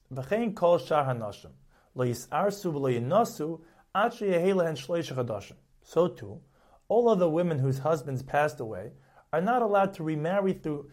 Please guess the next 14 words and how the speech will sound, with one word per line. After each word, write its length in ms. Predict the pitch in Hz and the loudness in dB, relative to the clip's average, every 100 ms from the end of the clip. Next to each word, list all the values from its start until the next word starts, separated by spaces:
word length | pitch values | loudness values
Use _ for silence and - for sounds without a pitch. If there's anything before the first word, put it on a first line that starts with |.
| _ - | _ -8
Kiddushin 520 | 131 123 196 196 156 | -6 -2 -2 -2 -4
or 100 | 139 | -4
Nisuin 500 | 170 180 247 214 190 | -2 -2 0 0 0
until 240 | 175 185 | -2 -2
three 260 | 175 - 202 | -2 -2 0
months 240 | 185 156 | 2 2
have 180 | 139 131 | 0 -2
passed. 320 | 123 90 - _ _ _ _ - | -2 -8 -10 _ _ _ _ -8
The 80 | 170 | -2
Gemara 180 | 190 | 0
explains, 460 | 180 - 165 156 156 _ _ _ _ _ _ _ - | 0 -2 -8 -8 -12 _ _ _ _ _ _ _ -4
"Bishlem 460 | 214 226 147 135 | -2 -2 0 2
Yavama 500 | 135 135 135 196 196 | 4 4 4 4 2
Kedamaran," 840 | 190 185 180 185 180 135 135 139 | 2 0 2 4 4 2 0 -2